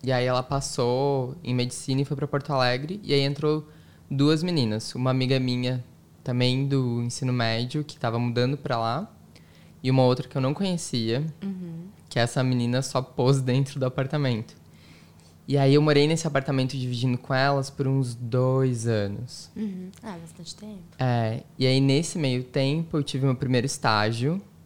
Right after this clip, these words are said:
Speaker 1: E no meu primeiro estágio eu já ganhava oitocentos, então foi bem de boa.
Speaker 2: Uhum.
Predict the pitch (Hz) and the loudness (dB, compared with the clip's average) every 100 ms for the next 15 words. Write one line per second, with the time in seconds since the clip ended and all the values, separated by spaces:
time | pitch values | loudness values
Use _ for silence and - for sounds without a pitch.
0 | - 123 123 123 120 123 120 127 110 117 | -2 0 2 2 0 0 0 0 -2 -2
1 | 117 117 120 120 117 - - 104 107 120 | -2 -2 -2 -2 -4 -6 -6 -4 -4 -6
2 | 123 117 113 107 104 - 107 - - - | -6 -6 -4 -4 -4 -4 -6 -6 -16 -20
3 | - - - - 107 117 117 120 120 107 | -20 -20 -20 -16 -4 0 0 -2 0 0
4 | 104 110 151 - 233 202 196 190 | 2 0 -2 -6 -8 -8 -10 -10